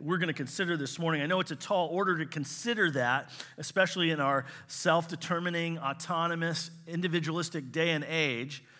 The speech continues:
But spiritually speaking, your life is dominated by the power that reigns as a result of one of two men's actions. All of human, all of humanity is represented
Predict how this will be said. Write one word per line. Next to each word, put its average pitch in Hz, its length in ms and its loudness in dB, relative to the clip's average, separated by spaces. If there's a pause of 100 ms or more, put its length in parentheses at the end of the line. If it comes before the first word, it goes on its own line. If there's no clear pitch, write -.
(260)
But 160 120 -6
spiritually 247 560 2
speaking, 185 540 -2
your 208 320 4
life 208 460 2
is 151 200 -2
dominated 156 760 0
by 151 140 0
the 143 100 -4
power 214 500 -2
that 220 180 2
reigns 156 640 -2 (280)
as 175 220 6
a 175 60 2
result 175 520 2 (280)
of 151 180 6
one 208 180 6
of 233 140 6
two 247 220 4
men's 180 300 6
actions. - 760 2 (1120)
All 233 180 8
of 247 100 8
human, 202 440 2 (420)
all 220 200 6
of 190 60 4
humanity 202 600 4
is 151 140 0
represented 185 720 2